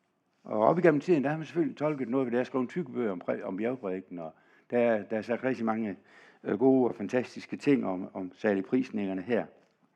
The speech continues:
På mange forskellige måder, men der er altså rigtig mange, der, der, der knokler noget med det, og tænker, at det er måske det første noget, der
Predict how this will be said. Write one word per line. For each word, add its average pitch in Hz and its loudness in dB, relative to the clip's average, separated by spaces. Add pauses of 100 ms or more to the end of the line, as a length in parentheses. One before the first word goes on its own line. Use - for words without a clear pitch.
(840)
På 120 0
mange 151 6
forskellige 104 2
måder, 117 0
men 104 -8
der 104 0
er 139 2
altså 160 -2
rigtig 156 -2
mange, 127 2
der, 95 0 (540)
der, 101 -6
der 104 -4
knokler 123 -2
noget 113 -2
med 113 0
det, 101 -2
og 90 -6
tænker, 127 0
at 95 -2
det 120 0
er 120 2
måske 98 -4
det 92 -6
første 107 -6
noget, 104 -2
der 80 -6